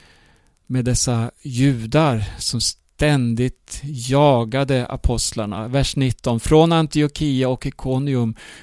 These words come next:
kom det nu några judar." De lyckades få med sig folket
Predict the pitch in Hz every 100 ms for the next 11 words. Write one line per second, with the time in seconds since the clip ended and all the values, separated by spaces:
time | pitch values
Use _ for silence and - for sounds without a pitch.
0 | - - 151 170 175 156 131 127 - _
1 | 139 123 123 120 110 - _ _ 127 127
2 | 139 117 113 110 110 107 _ _ - 131
3 | 135 110 107 127 127 120 - - - _
4 | _ - - - - - - - - 170
5 | 170 185 180 - 160 165 156 - - -
6 | - 156 143 120 113 143 147 - 160 165
7 | 151 - - - -